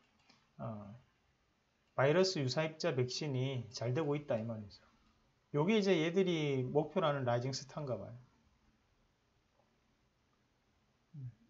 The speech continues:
지금 비임상, 아직까지 비임상. 요거는 뭐 이래도 인체형 백신에 대한 진입도, 어, 하려고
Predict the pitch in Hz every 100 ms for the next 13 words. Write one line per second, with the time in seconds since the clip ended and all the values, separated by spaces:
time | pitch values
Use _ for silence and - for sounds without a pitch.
0 | _ - 143 127 135 156 175 175 - 110
1 | - - 180 131 127 113 107 110 139 160
2 | 123 117 120 127 110 98 113 147 - _
3 | _ _ _ _ _ _ - _ _ 139
4 | 123 123 131 120 117 113 113 113 120 117
5 | 107 - _ _ _ _ _ _ _ _
6 | _ _ 208 226 - 151 135 123 113 -
7 | - 165 151 131 117 113 113 123 - 135
8 | 143 139 - _ _ _ _ _ 170 185
9 | 190 - - _ _ _ - 110 - 185
10 | 185 151 110 -